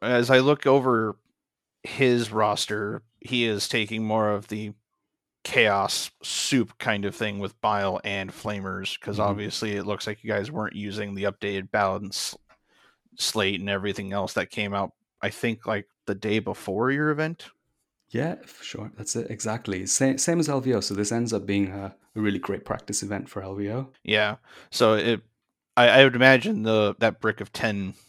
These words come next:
Speaker 1: Terminators is just a terrifying mess to deal with. <laughs>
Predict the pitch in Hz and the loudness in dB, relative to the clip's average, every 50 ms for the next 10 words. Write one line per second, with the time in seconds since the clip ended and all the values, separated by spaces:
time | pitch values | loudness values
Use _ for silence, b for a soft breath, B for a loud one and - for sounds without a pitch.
0 | b b b b b b - - - 131 123 110 107 101 98 95 92 90 87 87 | b b b b b b -6 0 2 2 2 2 2 0 0 -2 -2 -2 -4 -4
1 | - - - - 98 92 - - - 98 - - - 107 - - - 113 104 98 | -4 -6 -4 -4 -6 -4 -4 -4 -4 -4 -4 -4 -6 -6 -2 0 2 2 2 2
2 | - - 107 104 98 95 95 95 95 - - - - 95 110 101 98 92 90 90 | 2 2 0 0 0 -2 -4 -6 -4 -4 -6 -6 -8 -8 -8 -6 -6 -4 -4 -4
3 | 92 95 - - - - | -6 -8 -10 -12 -10 -10